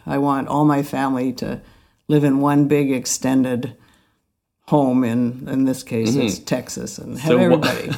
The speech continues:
Speaker 2: <laughs> why do you think you want that?
Speaker 1: Because as sort of like a mother bird or whatever other kind of mother figure,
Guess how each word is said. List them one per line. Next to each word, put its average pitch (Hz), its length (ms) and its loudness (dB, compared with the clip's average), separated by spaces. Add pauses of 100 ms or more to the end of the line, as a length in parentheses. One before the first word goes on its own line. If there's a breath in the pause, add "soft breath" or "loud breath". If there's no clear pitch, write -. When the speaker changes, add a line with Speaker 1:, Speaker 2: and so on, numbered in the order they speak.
(100)
Speaker 2:
<laughs> - 140 -18
why 107 300 4
do 98 80 2
you 98 60 4
think 90 180 2
you 87 100 2
want 92 260 2
that? - 220 -10 (1600)
Speaker 1:
Because 190 400 4
as 156 260 4
sort 175 160 2
of 156 100 4
like 151 220 2
a 139 340 0
mother 139 600 4
bird 151 720 2 (140)
or 135 400 -2
whatever 143 600 0
other 143 220 0
kind 131 300 -2
of 123 420 -8
mother 135 680 -2
figure, 135 680 -2